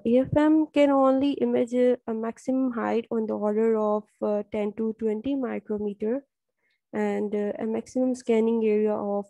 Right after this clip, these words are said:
one fifteen to one fifty micrometers,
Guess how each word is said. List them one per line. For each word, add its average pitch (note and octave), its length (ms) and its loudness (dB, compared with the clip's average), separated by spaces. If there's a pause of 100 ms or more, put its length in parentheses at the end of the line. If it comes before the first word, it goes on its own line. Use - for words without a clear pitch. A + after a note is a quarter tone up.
one G#3+ 340 -2
fifteen G#3+ 500 -4
to G#3 60 -6
one G#3 260 -4
fifty G#3 380 -8
micrometers, G3+ 1040 -4